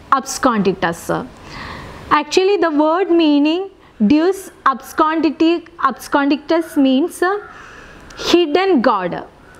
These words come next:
To describe the notion of the creator, Pascal used the word deus absconditus. Notion means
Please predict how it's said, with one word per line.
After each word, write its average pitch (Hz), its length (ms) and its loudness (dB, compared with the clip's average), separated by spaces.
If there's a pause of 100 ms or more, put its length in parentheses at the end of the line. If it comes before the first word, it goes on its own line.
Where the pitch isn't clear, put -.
(1300)
To 392 120 4
describe 330 720 0
the 427 100 2
notion 320 460 0
of 381 220 0
the 381 100 2
creator, 247 800 0 (500)
Pascal 320 580 0
used 311 420 2
the 294 120 2
word 269 360 0 (340)
deus 349 440 2 (180)
absconditus. 202 1040 -2 (680)
Notion 277 540 2
means 392 360 0